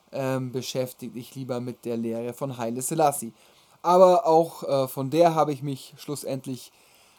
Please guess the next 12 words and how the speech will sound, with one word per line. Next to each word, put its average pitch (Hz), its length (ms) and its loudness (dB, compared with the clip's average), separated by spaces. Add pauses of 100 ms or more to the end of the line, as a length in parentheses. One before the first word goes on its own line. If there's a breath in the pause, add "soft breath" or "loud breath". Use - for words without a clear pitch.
(180)
abgewandt 143 840 0
beziehungsweise 131 920 -4 (480 soft breath)
distanziert, 135 760 -8 (360 soft breath)
weil 123 180 -2
es 127 180 -6
mit 131 140 -16
meiner 131 280 -2
Lebensrealität 123 920 -6
dann 113 160 -6
irgendwann 120 460 -8
doch 113 200 -10
auch - 340 -8